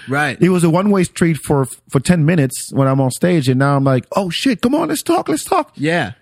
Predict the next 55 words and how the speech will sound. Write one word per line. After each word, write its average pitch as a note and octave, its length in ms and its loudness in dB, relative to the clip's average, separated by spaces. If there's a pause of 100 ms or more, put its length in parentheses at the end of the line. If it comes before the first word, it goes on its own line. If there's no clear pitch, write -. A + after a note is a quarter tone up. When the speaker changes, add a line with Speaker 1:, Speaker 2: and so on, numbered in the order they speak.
(180)
Speaker 2:
And E3+ 100 4
Speaker 1:
They F3 60 4
Speaker 2:
you're G#3 120 4
Speaker 1:
were G#3+ 80 2
Speaker 2:
interesting G#3 360 2
on E3+ 120 2
Speaker 1:
interested E3 140 2
in F#3 60 0
Speaker 2:
top - 20 -2
of A#3 60 2
that? C4 220 0
Speaker 1:
you. A#2+ 100 -8 (120)
Speaker 2:
Fuck - 420 -4
yeah. - 220 -2 (100)
Speaker 1:
You D#3+ 160 -2
already E3 220 -2
know D#3+ 300 -2
they C3 120 -2
like A#2+ 320 -6
you, B2+ 280 -6
so A#2 180 -6
what's B2 220 -8
the A#2+ 100 -10
problem A#2 460 -4
in A2 60 -6
having A2+ 280 -2
a C3+ 40 2
conversation C3+ 260 2
with A2+ 100 -2
them? B2+ 160 4
Speaker 2:
Exactly. B2 540 0 (240)
Exactly. G#2+ 520 0
So - 140 0
now C#3 60 2
I - 20 2
Speaker 1:
That's C3 100 0
Speaker 2:
have B2+ 40 -10
to C#3 60 2
Speaker 1:
a C3+ 40 4
good C3 40 2
Speaker 2:
like B2+ 160 2
Speaker 1:
feeling. G2+ 120 -2
Speaker 2:
them, A#2 220 2
and A#2 60 4
I A2 40 2
like A#2 260 2
them A#2+ 160 2
because G#2+ 320 0
they G#2+ 60 2
had G#2+ 100 2
a G2+ 60 -2
cool G2+ 220 -4
story G#2 340 -4
to - 80 -10
tell. - 240 -12